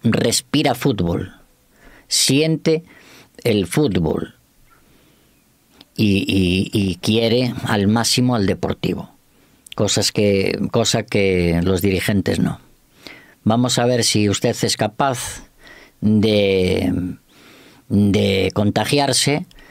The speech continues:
de todos, de todas estas cosas que yo estoy diciendo, ¿eh? Para que, para que esto, mm, llegue a buen puerto, ¿eh?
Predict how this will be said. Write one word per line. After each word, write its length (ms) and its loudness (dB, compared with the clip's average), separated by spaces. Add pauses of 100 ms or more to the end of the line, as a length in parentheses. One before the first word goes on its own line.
(260)
de 180 2
todos, 580 0
de 180 0
todas 260 0
estas 240 -2
cosas 320 -2
que 120 0
yo 100 2
estoy 220 -2
diciendo, 520 -4 (140)
¿eh? 100 0 (580)
Para 240 -2
que, 200 0
para 320 -2
que 380 0
esto, 420 -2 (560)
mm, 720 0
llegue 300 2
a 60 0
buen 240 0
puerto, 500 -6 (760)
¿eh? 140 0